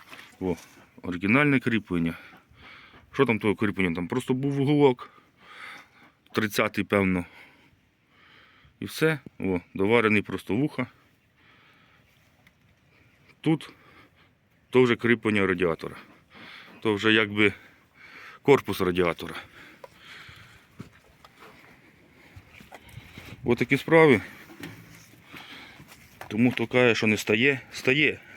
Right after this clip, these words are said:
От. От, один болтик. І от знизу. От,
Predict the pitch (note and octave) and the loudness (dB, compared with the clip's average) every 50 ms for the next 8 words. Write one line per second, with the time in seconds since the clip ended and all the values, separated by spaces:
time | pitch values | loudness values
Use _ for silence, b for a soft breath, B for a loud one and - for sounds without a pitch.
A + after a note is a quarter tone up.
0 | B B B - - - - B B B B B B B B A3+ B B B B | B B B -20 -20 -20 -20 B B B B B B B B -18 B B B B
1 | B B B - - - - - - _ - - - - - A2+ G2+ - - - | B B B -20 -20 -20 -20 -20 -20 _ -20 -20 -16 -6 -2 0 0 0 -2 -8
2 | B B B B B B B B B B B B B B B B B B B B | B B B B B B B B B B B B B B B B B B B B
3 | B B - - G2+ F2+ - - - G2 F#2+ A#2+ C3+ C#3+ C#3+ C3+ D3 C#3+ C3+ - | B B -2 0 0 0 0 -4 -8 -4 -2 0 0 2 2 2 2 2 2 2
4 | - A#2+ - - - B B B B B B B B B B - - B B B | -2 -6 -6 -10 -14 B B B B B B B B B B -20 -20 B B B
5 | B B B B B B B B B B B - - F#2+ G2+ A2 G#2 G2+ G#2+ A#2 | B B B B B B B B B B B -8 -4 0 0 0 2 2 4 4
6 | A2+ G#2+ F#2+ E2+ E2 B B B B B B B B B B - B B B B | 4 4 2 -2 -6 B B B B B B B B B B -20 B B B B
7 | B B B B B B B - - - F#2+ F2+ - - | B B B B B B B -14 -4 0 0 0 0 -2